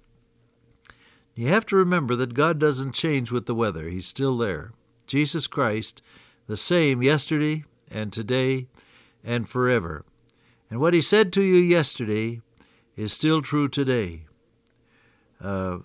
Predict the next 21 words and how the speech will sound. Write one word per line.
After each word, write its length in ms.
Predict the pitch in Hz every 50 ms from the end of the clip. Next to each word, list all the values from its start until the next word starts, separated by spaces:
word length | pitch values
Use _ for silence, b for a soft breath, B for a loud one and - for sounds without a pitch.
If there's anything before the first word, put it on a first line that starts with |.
| - 101
Doctor 380 | 101 123 139 139 - - 135
Edmund, 340 | 143 160 170 135 120 113 107
I 120 | 104 104 104
think 200 | - 131 120 104
it 120 | 107 92
was, 320 | 101 107 104 101 92 -
who 120 | - 113 107
said, 320 | - - 139 131 123 101
"Never 220 | 127 139 139 143 143
doubt 320 | 113 127 135 139 135 127
in 120 | 127 120
the 60 | 120 117
darkness 600 | 101 131 135 135 127 - - 95 101 95 - -
what 180 | 113 110 104
God 260 | - 117 120 120 104
said 240 | - - 131 127 107 -
to 80 | - 113
you 160 | 107 101 101
in 100 | 101 101
the 100 | 104 104
light." 300 | 107 107 101 92 78